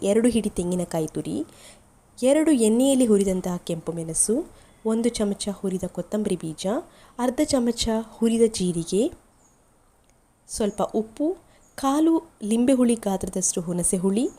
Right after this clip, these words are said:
ರುಚಿಗೆ ಬೇಕಾದಷ್ಟು ಬೆಲ್ಲವನ್ನು ಹಾಕಿ ಡ್ರೈ ಪೌಡರ್ ಮಾಡಿ. ಬೌಲಿಗೆ ಹಾಕಿ, ಒಗ್ಗರಣೆ ಸೌಟಿಗೆ ಸ್ವಲ್ಪ ಎಣ್ಣೆಯನ್ನು ಹಾಕಿ, ಅರ್ಧ ಚಮಚ ಸಾಸಿವೆ, ಸ್ವಲ್ಪ ಹಿಂಗು,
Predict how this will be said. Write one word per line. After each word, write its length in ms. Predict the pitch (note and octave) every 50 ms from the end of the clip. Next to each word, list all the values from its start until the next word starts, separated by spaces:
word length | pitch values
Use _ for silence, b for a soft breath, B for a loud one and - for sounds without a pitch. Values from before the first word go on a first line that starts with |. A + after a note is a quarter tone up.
| B B B B -
ರುಚಿಗೆ 320 | C4+ C4+ - D#4+ D4+ D#4
ಬೇಕಾದಷ್ಟು 560 | C4 B3 A#3+ - A3+ G#3+ A3 G#3+ - - G3+
ಬೆಲ್ಲವನ್ನು 500 | F3+ F#3+ F#3 F#3 F3+ F3 F3 F3 F3 E3+ D#3+
ಹಾಕಿ 260 | E3 E3 E3 - F3 -
ಡ್ರೈ 280 | A3 - A#3+ A#3+ B3+
ಪೌಡರ್ 400 | B3 - G3+ F3 E3+ - F#3 F3 E3
ಮಾಡಿ. 240 | D#3+ D#3 D#3 E3 E3 D#3+ - - - _ _ - _ _ _ _ _ _ - _ _ - - - - _ _ _ _ _ _ - _ -
ಬೌಲಿಗೆ 480 | G3 F3+ G3 G3 G3+ G#3 G#3 G#3 - F#3
ಹಾಕಿ, 380 | - E3+ E3 - - - G#3 A#3 E4+ G4+ B B B B B B
ಒಗ್ಗರಣೆ 420 | - B3+ B3 A#3+ D#4 E4 D#4+ D#4+ E4
ಸೌಟಿಗೆ 540 | D#4 - - A#3 G3+ G3 - - F#3+ - G#3
ಸ್ವಲ್ಪ 280 | - - F3+ E3+ - F3 E3+ E3+
ಎಣ್ಣೆಯನ್ನು 360 | F3 F3+ G3 G#3 G#3+ G#3+ G#3+ G3
ಹಾಕಿ, 440 | E3 E3+ D#3+ D#3 - - - F#3 A#3 D4+ - B B B B B B -
ಅರ್ಧ 160 | G#3 G#3+ - A3 G#3+ -
ಚಮಚ 280 | G3+ F#3 F#3 - - F#3+ F3+ - -
ಸಾಸಿವೆ, 440 | - F3 E3 - - F#3+ F3 G3 A#3 F4+ G4 -
ಸ್ವಲ್ಪ 400 | - - - A#3 G3 F#3+ - -
ಹಿಂಗು, 480 | E3+ E3+ G3+ G#3 A#3 A3+ A3 G3+ G#3+